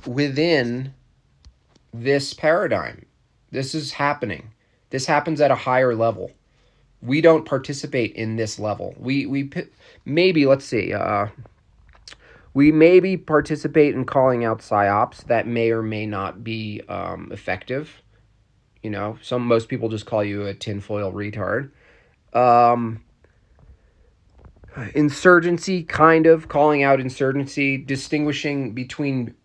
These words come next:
uh, you know, just, uh, goldfish, uh, N P C protesters who actually think they're a part of some sort of, uh, some sort of, uh, grassroots movement. Um, so, to,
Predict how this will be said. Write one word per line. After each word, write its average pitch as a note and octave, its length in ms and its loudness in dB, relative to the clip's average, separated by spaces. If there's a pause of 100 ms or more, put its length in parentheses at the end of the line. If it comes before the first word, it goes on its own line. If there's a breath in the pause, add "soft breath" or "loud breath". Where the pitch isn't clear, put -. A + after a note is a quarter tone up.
uh, G2+ 260 -4 (260)
you C3+ 140 -8
know, A#2 180 -2
just, A#2+ 320 -6
uh, G2+ 340 -2 (400)
goldfish, C3+ 840 2 (920)
uh, A2 200 0
N C3 200 0
P C3 160 -8
C B2 240 -6
protesters B2 760 -2
who A#2 200 -6
actually A2+ 380 -2
think A2+ 280 -10
they're G#2+ 140 -4
a G2+ 40 -10
part G#2+ 260 -2
of G2+ 80 -8
some G#2+ 160 -10
sort G#2+ 260 -8
of, G2 140 -12
uh, F2 280 -8 (580 soft breath)
some A2 160 -12
sort A2 280 0
of, F#2+ 200 -8
uh, E2+ 340 -6 (260)
grassroots A2+ 840 0
movement. A#2+ 640 -2 (460)
Um, A2+ 540 -2
so, B2+ 260 -6 (160)
to, B2 320 -6